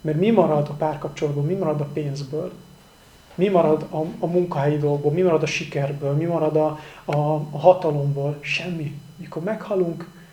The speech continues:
ha láttatok már holttestet, semmi nincs. Tehát, hogy így, így annyira élettelen, annyira semmi emberi nincs már benne. Jó, hasonlít valakire, akit ismerünk, hogyha egy szerettünk, ha-, hal meg. De egyébként így azt mondod, hogy semmi,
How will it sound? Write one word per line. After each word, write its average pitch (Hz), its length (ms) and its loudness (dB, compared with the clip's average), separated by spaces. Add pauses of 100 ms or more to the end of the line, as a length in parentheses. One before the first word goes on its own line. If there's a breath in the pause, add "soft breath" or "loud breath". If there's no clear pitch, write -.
(200 loud breath)
ha - 100 2
láttatok 190 420 6
már 147 160 -2
holttestet, 185 680 4 (1120)
semmi 151 380 0
nincs. 143 240 0
Tehát, 156 160 0
hogy 180 140 0
így, 180 280 -2
így 175 220 0
annyira 170 320 6
élettelen, 156 600 2
annyira 175 240 4
semmi 170 360 0
emberi 147 280 0
nincs 147 280 -2
már 139 180 -4
benne. 139 440 -8 (260 loud breath)
Jó, 165 300 6 (140)
hasonlít 147 440 4
valakire, 151 480 2
akit 147 260 -4
ismerünk, 143 540 -6 (160)
hogyha 151 300 -2
egy 151 100 2
szerettünk, 151 500 -2
ha-, 151 280 -2
hal 151 220 0
meg. 143 280 -4 (520 loud breath)
De 165 120 6
egyébként 185 480 6
így 185 180 2
azt - 180 4
mondod, 160 180 -4
hogy 165 200 -2 (580)
semmi, 139 480 -6